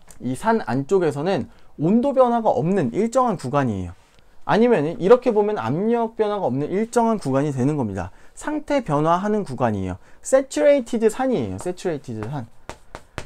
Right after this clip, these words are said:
세츄레이티드 혼합 상태인 그 산이 되겠습니다. 그래서 압력 비체적 그래프는 이렇게 떨어질 건데, 이렇게 떨어질 건데, 떨어지다가 여기에서는 일정하게 되고 이렇게 떨어질 겁니다.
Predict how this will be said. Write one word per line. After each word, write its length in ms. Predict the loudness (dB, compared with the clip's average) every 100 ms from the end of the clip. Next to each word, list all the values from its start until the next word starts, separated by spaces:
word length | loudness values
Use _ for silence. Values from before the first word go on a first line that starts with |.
| -14 0
세츄레이티드 600 | 4 4 4 2 2 -4
혼합 340 | -2 0 0
상태인 720 | 0 -2 -2 -2 -2 0 -2
그 120 | -2 -6
산이 680 | -4 -4 -2 -2 -2 -4 -4
되겠습니다. 680 | -4 -4 -6 -8 -8 -8 -12 -16 -16 -16 -16 -20 -20 -20 -10 0
그래서 380 | 2 4 4
압력 460 | 4 4 4 4 4
비체적 360 | 2 4 4 6
그래프는 320 | 4 2 -2
이렇게 180 | -2 -2
떨어질 540 | 0 6 6 6 2
건데, 460 | -2 0 2 2 -2 -12 -8
이렇게 180 | -6 -2
떨어질 480 | 2 4 4 2
건데, 260 | 2 -2 -2
떨어지다가 800 | 0 2 2 0 0 4 4 2 -6 -20 -6
여기에서는 680 | 0 0 4 2 2 -2 -2
일정하게 680 | -2 -2 -2 -2 -2 -4 -6
되고 300 | -4 0 0
이렇게 480 | 0 -2 -2 -2 0
떨어질 340 | 2 0 -4
겁니다. 360 | -8 -8 -10